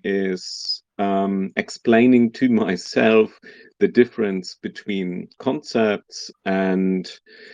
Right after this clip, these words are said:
it strengthens over time the relations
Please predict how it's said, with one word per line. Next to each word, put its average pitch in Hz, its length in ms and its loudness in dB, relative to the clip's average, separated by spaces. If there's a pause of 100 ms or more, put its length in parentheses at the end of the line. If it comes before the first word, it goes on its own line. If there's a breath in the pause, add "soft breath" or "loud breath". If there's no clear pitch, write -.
(280 loud breath)
it 127 200 0
strengthens 127 1000 -2 (140)
over 123 400 4
time 107 720 -4 (680)
the 101 760 0 (100)
relations 107 1120 0